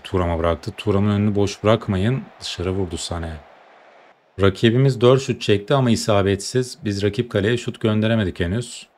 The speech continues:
Topla oynamada da yüzde yirmi yedi civarındayız. Oldukça kötü şu anda topla oynamamız. Ve yine rakibimiz geliyor.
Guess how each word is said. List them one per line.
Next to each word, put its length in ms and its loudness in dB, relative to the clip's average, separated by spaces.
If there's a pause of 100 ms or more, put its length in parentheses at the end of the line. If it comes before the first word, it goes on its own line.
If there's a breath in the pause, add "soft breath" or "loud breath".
Topla 300 2
oynamada 420 2
da 40 2
yüzde 300 -2
yirmi 260 2
yedi 160 0
civarındayız. 600 -4
Oldukça 440 -4
kötü 220 -8
şu 160 -6
anda 200 -6
topla 320 -6
oynamamız. 640 -6 (1300)
Ve 60 0
yine 260 0
rakibimiz 480 0
geliyor. 440 0